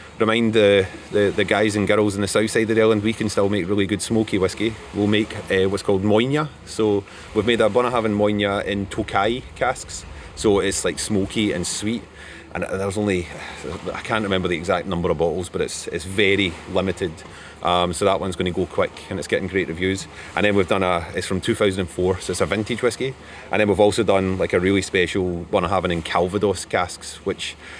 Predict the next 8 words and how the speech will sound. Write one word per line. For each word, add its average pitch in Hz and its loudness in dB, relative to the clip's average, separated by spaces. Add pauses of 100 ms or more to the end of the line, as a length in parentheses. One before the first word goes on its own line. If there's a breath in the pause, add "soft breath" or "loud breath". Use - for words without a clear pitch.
(220 loud breath)
Andrew 120 2
thinks 107 0
is 101 -4
the 104 -4
first 104 0
time 101 2
we've 95 2
ever 95 0